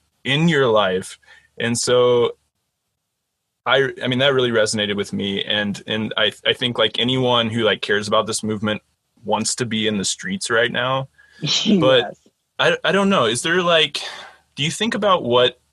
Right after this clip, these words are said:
Speaker 1: we can do as writers, um, like, how we can use our voice or our platform to, like,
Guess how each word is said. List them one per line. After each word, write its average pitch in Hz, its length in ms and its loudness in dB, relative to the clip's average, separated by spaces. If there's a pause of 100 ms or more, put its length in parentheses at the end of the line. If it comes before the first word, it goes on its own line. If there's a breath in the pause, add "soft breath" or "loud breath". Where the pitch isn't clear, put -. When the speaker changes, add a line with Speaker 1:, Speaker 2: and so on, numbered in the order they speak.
Speaker 1:
we 113 280 -4
can 117 240 -2
do 110 180 -2
as 98 180 0
writers, 104 760 -2 (560 soft breath)
um, 107 520 0 (100)
like, 113 340 -2
how 127 220 0
we 127 140 -2
can 117 180 -2
use 113 180 -4
our 107 120 2
voice 101 460 -2
or 101 220 0
our 98 160 0
platform 107 680 -2
to, 101 200 -2
like, 98 460 -4